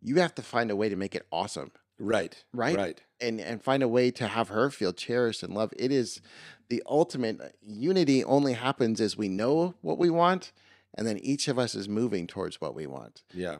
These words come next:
Speaker 1: Like, it doesn't work any other way. You have to be able to communicate with each other what you want, and then you have to be willing to set aside your will to move in the same direction. And both of you have to make sacrifices.
Speaker 2: Yeah.
Speaker 1: Both of you have to,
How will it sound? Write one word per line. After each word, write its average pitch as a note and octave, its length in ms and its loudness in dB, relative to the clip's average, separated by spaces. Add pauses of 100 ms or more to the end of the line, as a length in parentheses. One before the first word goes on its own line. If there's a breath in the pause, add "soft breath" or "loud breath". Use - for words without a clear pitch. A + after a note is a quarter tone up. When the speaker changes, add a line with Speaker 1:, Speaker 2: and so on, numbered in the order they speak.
Speaker 1:
Like, - 200 -8 (180)
it B2+ 140 0
doesn't B2+ 280 2
work B2+ 240 2
any A#2+ 180 0
other G2+ 200 0
way. A2+ 220 2
You F2 100 -2
have G#2+ 120 0
to - 60 -6
be G#2 60 2
able G2 120 2
to F#2 60 -6
communicate C3+ 600 -2
with C3+ 160 -6
each C3+ 160 -6
other C3 180 -2
what B2+ 220 -4
you B2 60 -6
want, B2+ 140 -4
and G#2+ 120 -4
then C3+ 100 2
you D3 100 4
have D3 120 -2
to - 80 -18
be A#2 120 0
willing A2+ 240 2
to G#2+ 60 -2
set A#2 260 0
aside G#2+ 360 0
your F#2 120 0
will A2 340 6
to - 160 -10
move A#2 380 2 (520 loud breath)
in G2+ 140 -2
the F#2+ 80 0
same B2+ 360 2
direction. G2 420 0
And F2 260 -6
both C#3+ 280 -2
of E2+ 120 -2
you C#2 140 -6
have E2 240 -6
to - 60 -12
make D#2+ 220 -8
sacrifices. - 720 -10
Speaker 2:
Yeah. G#2 140 0
Speaker 1:
Both A#2 340 0
of A2+ 120 0
you G2 120 -4
have G2+ 220 -2
to, E2+ 140 -4